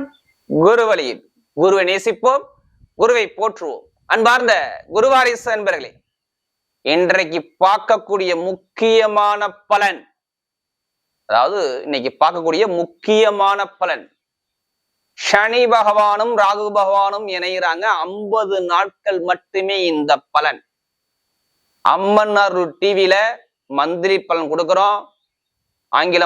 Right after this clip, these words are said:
மாதம் கொடுக்குறோம், தமிழ் மாதம் கொடுக்குறோம், சனி பயிற்சி கொடுத்தோம், எல்லா கிரக பயிற்சியும் நிறைய சப்போர்ட் பண்றீங்க. நிறைய சப்ஸ்கிரைபர் நம்முடைய சேனலுக்கு நிறைய கொடுத்துருக்கீங்க.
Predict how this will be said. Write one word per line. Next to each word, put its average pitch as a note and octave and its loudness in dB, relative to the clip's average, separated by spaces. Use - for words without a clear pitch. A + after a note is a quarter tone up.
மாதம் D#3+ 0
கொடுக்குறோம், F#3 -2
தமிழ் F3+ -4
மாதம் F3 -2
கொடுக்குறோம், E3+ -2
சனி F3+ -2
பயிற்சி F3+ -4
கொடுத்தோம், F3 -2
எல்லா G#3 2
கிரக F#3+ 2
பயிற்சியும் F#3+ -6
நிறைய F#3+ 0
சப்போர்ட் G3 0
பண்றீங்க. F3+ -2
நிறைய D#3 2
சப்ஸ்கிரைபர் A3 0
நம்முடைய F3+ -2
சேனலுக்கு G3+ 0
நிறைய G3+ 0
கொடுத்துருக்கீங்க. E3+ -4